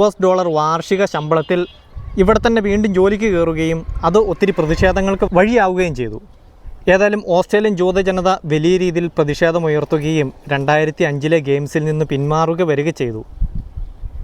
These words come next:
യായൽ ഒരു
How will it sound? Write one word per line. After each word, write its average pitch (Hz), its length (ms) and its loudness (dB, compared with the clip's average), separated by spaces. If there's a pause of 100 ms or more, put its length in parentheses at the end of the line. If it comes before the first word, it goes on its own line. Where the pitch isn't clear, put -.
(1500)
യായൽ 196 400 2 (460)
ഒരു 190 140 4